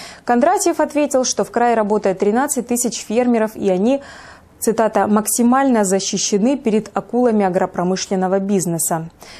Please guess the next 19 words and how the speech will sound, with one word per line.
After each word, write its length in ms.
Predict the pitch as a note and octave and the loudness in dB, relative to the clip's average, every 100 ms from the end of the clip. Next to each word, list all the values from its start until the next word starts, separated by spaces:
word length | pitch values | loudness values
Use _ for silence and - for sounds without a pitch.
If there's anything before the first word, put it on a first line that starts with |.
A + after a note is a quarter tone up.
| - | -6
Губернатор 540 | G#3+ G#3+ C4+ E4+ F4 C#4+ | 0 2 2 2 0 0
сообщил, 720 | B3 G#3+ - - D#4 D4+ A3+ | 0 0 -2 0 2 0 -2
что 320 | - - A3 | -4 0 0
из 340 | - A3 G3 | 0 -2 -2
десяти 380 | F#3+ A#3 B3+ C#4 | -2 -2 0 -2
с 100 | C4 | -2
половиной 640 | A3+ G#3+ G#3+ A#3 G3+ G3 - | 0 2 2 2 2 0 0
миллиардов 640 | G3+ G#3+ G#3 G3 F#3 G#3+ | 0 2 2 0 -4 -2
рублей 400 | A3 A#3 D#4 D#4+ - | -2 0 0 -2 -4
около 540 | C4 C#4 C4+ A#3+ A3+ - - | -4 0 2 2 0 -6 -6
полтора, 440 | G3+ G#3+ A#3 A3+ A3 | -4 0 0 0 0
полутора 320 | A#3+ A#3+ A3 G#3 | 0 0 0 0
миллиардов 520 | G#3 A3 D4 C#4 C#4 | 2 2 2 0 -2
идет 520 | - F#3 G#3+ C4 - | -6 -2 0 0 -2
на 260 | G3+ G3 G3+ | -2 0 0
господдержку 760 | G3+ G#3 - F#3 A3+ C#4 - | 0 -2 -4 -2 0 -2 -4
именно 360 | G#3+ A3 B3+ A#3+ | -4 0 0 0
крестьянско-фермерских 1300 | A3 G3 - - G3 G#3 F#3+ - G3 F#3+ F3+ - F3+ | -2 -4 -2 0 0 -2 -4 -2 0 0 -2 -4 -4
хозяйств. 600 | - F#3 E3+ D#3 - | -2 0 0 -2 -6